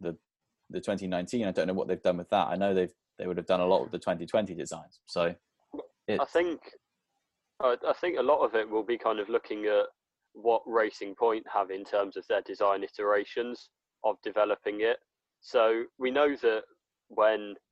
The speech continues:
Speaker 2: when they were developing, when Racing Point were developing it,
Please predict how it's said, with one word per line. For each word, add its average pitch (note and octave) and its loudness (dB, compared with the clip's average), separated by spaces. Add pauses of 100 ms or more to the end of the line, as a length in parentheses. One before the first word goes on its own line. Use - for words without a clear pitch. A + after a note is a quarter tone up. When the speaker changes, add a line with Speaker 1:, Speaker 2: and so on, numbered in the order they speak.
(480)
Speaker 2:
when C3+ 0
they A2 2
were A#2 4
developing, G2 -2
when A#2+ 2
Racing A2 2
Point A#2+ -2
were G#2+ -6
developing G2+ -2
it, F#2+ -2